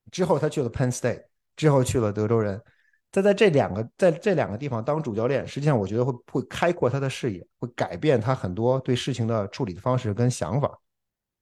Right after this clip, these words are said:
最后他去阿拉巴马，我记得亚秋在，在他签了爱国者，确定签了之后，呃，看了一篇文章，关于，关于 O'Brien 在阿拉巴马的，呃，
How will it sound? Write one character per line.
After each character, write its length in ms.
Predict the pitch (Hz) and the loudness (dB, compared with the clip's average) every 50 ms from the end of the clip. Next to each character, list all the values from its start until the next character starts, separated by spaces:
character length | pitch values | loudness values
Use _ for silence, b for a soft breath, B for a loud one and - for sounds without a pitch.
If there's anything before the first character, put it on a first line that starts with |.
| _ _ _ | _ _ _
最 200 | - - 220 165 | 2 6 6 8
后 200 | - - 175 139 | 8 8 6 6
他 100 | - 151 | 6 4
去 220 | 143 - - 117 | 2 2 0 -2
阿 140 | 107 95 113 | 0 0 0
拉 100 | 117 117 | 0 2
巴 160 | 117 120 117 | 2 2 0
马， 100 | 107 95 | 0 -2
我 100 | 87 104 | -4 -6
记 140 | 110 - 202 | -6 -4 0
得 180 | 175 151 123 107 - - _ _ _ _ | 2 2 2 2 0 -6 _ _ _ _
亚 120 | - 113 113 | -14 -12 -8
秋 200 | - 147 143 139 - _ _ _ | -6 -6 -6 -8 -10 _ _ _
在， 480 | - 139 123 113 110 104 101 95 92 - b b b b b _ _ _ | 0 2 4 4 4 2 2 0 -4 -8 b b b b b _ _ _
在 120 | - 127 | 0 2
他 100 | 135 147 | 4 4
签 260 | 156 - - 170 165 165 | 4 4 4 6 6 8
了 280 | 156 135 117 107 101 | 8 8 8 6 6
爱 120 | - 123 123 | 6 4 4
国 140 | 123 156 | 4 4
者， 240 | 160 143 107 98 - - _ _ _ _ _ | 2 2 0 0 -2 -6 _ _ _ _ _
确 220 | - - - 147 | -4 -2 0 0
定 160 | 135 143 123 | 0 -2 -4
签 160 | 104 - 147 143 | -4 -2 -2 -2
了 100 | 127 107 | -2 -2
之 100 | 104 139 | 0 0
后， 380 | 139 147 117 80 67 - - _ _ _ _ - | 2 4 4 2 2 -4 -10 _ _ _ _ -10
呃， 200 | 101 95 87 85 - - - | -8 -6 -6 -8 -10 -14 -6
看 160 | - - 135 | -2 0 2
了 80 | 123 113 | 2 2
一 20 | |
篇 140 | 104 127 127 | 2 2 2
文 160 | 123 120 123 | 2 2 2
章， 240 | 127 127 123 123 123 - | 4 4 4 2 2 0
关 200 | - 123 127 127 | 0 2 2 2
于， 120 | 127 127 - _ _ - - | 2 0 -2 _ _ -20 -4
关 200 | - - 123 123 | 0 4 4 6
于 160 | 123 123 120 | 6 4 4
O'Brien 360 | - 123 123 123 135 127 123 117 | 2 2 0 2 2 2 2 4
在 120 | 117 107 | 4 2
阿 80 | 107 113 | 4 4
拉 80 | 120 | 2
巴 160 | 113 120 123 123 | 4 4 4 2
马 180 | 117 92 87 | 2 0 -2
的， 200 | 85 87 85 85 - _ _ _ _ _ _ _ _ _ _ _ _ _ - | -6 -10 -12 -12 -14 _ _ _ _ _ _ _ _ _ _ _ _ _ -12
呃， 400 | 101 87 82 82 80 80 80 | -10 -8 -6 -6 -6 -6 -8